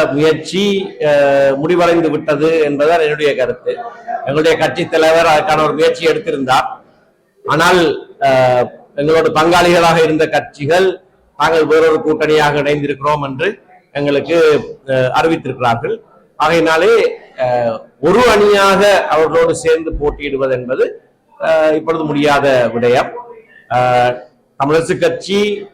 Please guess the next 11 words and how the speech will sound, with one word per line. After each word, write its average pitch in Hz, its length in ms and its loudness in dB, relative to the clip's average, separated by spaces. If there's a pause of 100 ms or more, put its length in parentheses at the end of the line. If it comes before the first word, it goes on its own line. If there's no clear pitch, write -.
(160)
தனி 156 240 0
அணியாக 147 460 0
போட்டியிடும். 127 600 -2 (640)
அஹ், 127 580 2 (300)
தேர்தலுக்கு 190 540 2
பிறகு, 185 340 2 (1040)
அஹ், 123 140 -2
நிர்வாகங்களை 196 680 4
அமைக்கிற 170 440 0
விடயத்திலே, 151 640 0 (680)
அஹ், 165 420 4